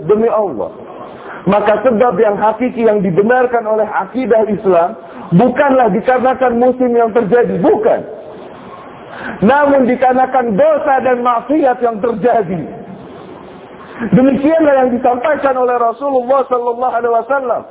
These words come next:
Dan juga Allah Subhanahu wa taala tegaskan hal ini di dalam kitabnya. Diriwayatkan dari Ibnu Majah rahimahullah. Dengan sanadnya dari Ibnu Umar, yakni Abdullah ibnu Umar ibn Al-Khattab radhiyallahu anhum. Di mana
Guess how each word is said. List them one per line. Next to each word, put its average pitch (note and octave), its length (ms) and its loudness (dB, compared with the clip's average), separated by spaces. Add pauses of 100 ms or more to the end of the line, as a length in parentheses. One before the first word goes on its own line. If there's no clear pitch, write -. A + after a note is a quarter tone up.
(160)
Dan B3+ 240 2
juga F#4 240 4
Allah D4 320 2
Subhanahu B3+ 480 -2
wa B3 160 0
taala A#3+ 320 0
tegaskan B3+ 480 -2
hal A#3 240 2
ini B3+ 240 -2
di B3+ 80 2
dalam C4+ 320 2
kitabnya. F3+ 640 0 (1600)
Diriwayatkan C#4 560 4
dari A#3 320 2
Ibnu A3+ 160 -2
Majah A#3 480 0
rahimahullah. G3+ 800 0 (640)
Dengan G3+ 260 4
sanadnya A3+ 480 2
dari A3+ 320 0
Ibnu G3+ 160 0
Umar, A3+ 400 0
yakni D3 320 -4
Abdullah G#3 560 0
ibnu G#3 160 -4
Umar A3 320 0
ibn G#3 160 -4
Al-Khattab G#3+ 560 0
radhiyallahu G#3 600 0
anhum. G#3+ 440 -2 (800)
Di G#3 80 6
mana B3+ 240 4